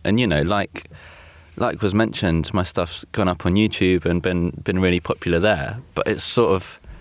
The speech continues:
I think whatever you do, you have that slight imposter syndrome thinking, "Do I deserve to be here alongside my heroes?" Um, and so it was really lovely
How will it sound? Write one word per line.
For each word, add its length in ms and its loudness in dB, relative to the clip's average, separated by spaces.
I 100 0
think 240 -2
whatever 300 2
you 140 2
do, 120 -2
you 220 0
have 220 -4
that 140 -4
slight 360 -2
imposter 460 -4
syndrome 520 0
thinking, 640 -4
"Do 100 4
I 80 4
deserve 380 2
to 100 -4
be 220 2
here 260 2
alongside 460 0
my 140 0
heroes?" 540 0
Um, 360 0
and 100 0
so 120 0
it 40 4
was 140 2
really 260 6
lovely 560 2